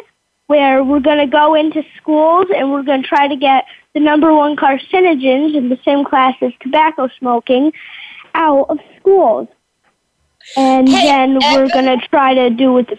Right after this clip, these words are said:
Speaker 1: field trip, but yeah.
Speaker 2: I, I think you're amazing. How old are you, V-, Evan?
Speaker 1: I'm eight.
Speaker 2: Oh my God.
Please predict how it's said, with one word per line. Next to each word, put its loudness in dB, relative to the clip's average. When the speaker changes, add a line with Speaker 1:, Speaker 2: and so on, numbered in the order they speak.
Speaker 1:
field 0
trip, -2
but 2
yeah. 2
Speaker 2:
I, -4
I -2
think -8
you're 2
amazing. -2
How -2
old 2
are 2
you, -4
V-, -8
Evan? 0
Speaker 1:
I'm 2
eight. 0
Speaker 2:
Oh 2
my 0
God. 0